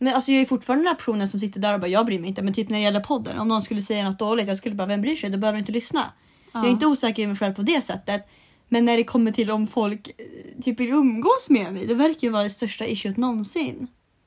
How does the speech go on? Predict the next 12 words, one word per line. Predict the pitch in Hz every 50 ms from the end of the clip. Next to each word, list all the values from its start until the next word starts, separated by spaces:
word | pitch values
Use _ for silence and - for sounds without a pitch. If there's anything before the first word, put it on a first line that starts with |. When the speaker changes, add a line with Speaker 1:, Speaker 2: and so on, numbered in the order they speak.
| _ _ _ _ _ _ _ _ _ _ _ _ _ _ _ - -
Speaker 2:
Ja. | 262 247 220 202 202 226 269 254 - _ _ _ _ _ _ _ _ _ _ _
Speaker 1:
Det | - 233
här | 226 240 302 381 415 320
är | 214
ju | 196
ett | 190 -
problem, | - - 190 190 226 339 453 440 285 - - 202
Samantha. | 196 - - - 247 - - - - - _ _ _ _ _ _ _ _ _ _ _ _ _ _ _ _ _ _ _ _ _ _
Speaker 2:
Men | 240 247 247 208 196 _ _ _ _ _ _ _ _ _ _ _ _ _ _ _ _ _ _ _ _ _ _ _ _ _ _ _ _ _ _ _ _ _
är | - 226 269 349 403
du | 269 214 202 170
introvert? | - 180 170 185 190 - 214 247 269 - _ _ - - -